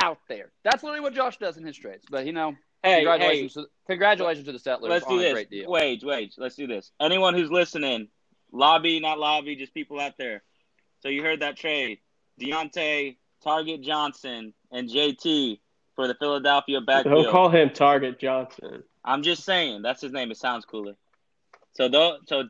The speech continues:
Speaker 2: Deontay, Target Johnson, and J T for Scott and Miles Sanders. You tweet at our Twitter handle. Uh,
Speaker 1: Lots Booze
Speaker 2: Lots of
Speaker 1: Yahoos.
Speaker 2: Booze Yahoos. And, uh, tell us what you think if, if, if Garbrecht got away with one on this one, which he always does. So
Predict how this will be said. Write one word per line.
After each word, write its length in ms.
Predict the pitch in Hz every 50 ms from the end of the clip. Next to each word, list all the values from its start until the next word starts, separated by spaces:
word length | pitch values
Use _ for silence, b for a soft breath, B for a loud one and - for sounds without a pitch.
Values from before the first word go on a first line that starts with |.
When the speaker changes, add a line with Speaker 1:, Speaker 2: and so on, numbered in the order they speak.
| _ _ _ -
Speaker 2:
Deontay, 500 | 131 135 156 160 170 165 - 180 160 143
Target 360 | - 175 165 160 156 156 143
Johnson, 400 | 131 156 156 156 151 - - 143 131
and 120 | 123 120
J 220 | 117 135 147 151 139
T 360 | - - 165 151 143 135 - -
for 300 | 131 120 113 107 104 - - _ _ _ _ - - - _ - - -
Scott 540 | - - - - 151 151 156 151 143 139 - -
and 120 | 127 123
Miles 380 | 123 131 139 143 139 135 127 -
Sanders. 640 | - 147 139 139 135 127 123 117 104 101 98 - - _ _
You 100 | - 240 - -
tweet 380 | - 165 180 185 185 175 160 - _
at 260 | - 147 156 165 170 170
our 220 | 170 160 160 160
Twitter 320 | - - 180 175 165 170
handle. 560 | 170 170 170 170 165 160 165 165 160 160 160 _ _ _ _ _ _ _ _ -
Uh, 480 | - 123 120 117 113 110 107 104 104 101 98 98 _ _ _ _ _ _ _ _ _ _
Speaker 1:
Lots 300 | - 127 131 147 147 -
Booze 260 | 135 147 160 160 143 147
Speaker 2:
Lots 260 | 156 156 151 147 139
of 60 | 147
Speaker 1:
Yahoos. 140 | - - - 147
Speaker 2:
Booze 80 | 139
Yahoos. 560 | 147 151 147 151 151 156 165 165 165 165 165 160 - _ _ _ _ _ _ _ _ _ _
And, 360 | 127 127 127 120 120 120 117 123
uh, 260 | 123 120 117 113 104
tell 240 | - - 151 147 147
us 120 | 147 -
what 160 | 156 139 - -
you 80 | 131 -
think 280 | - 151 151 147 131 127
if, 160 | 139 123 113 - - -
if, 260 | - 131 123 110 107 - _
if 240 | - 131 123 117 110 - _ _ -
Garbrecht 440 | 127 123 127 127 123 135 127 120 113
got 200 | 127 123 120 120
away 220 | 113 120 120 120
with 140 | 120 117 113
one 140 | - 117 110
on 120 | 107 107 110
this 160 | 113 110 -
one, 160 | - 110 104
which 140 | 104 107 101 -
he 100 | 113 113
always 380 | 113 117 113 113 110 104 101
does. 320 | 98 98 107 104 98 95 -
So 240 | _ - 98 95 92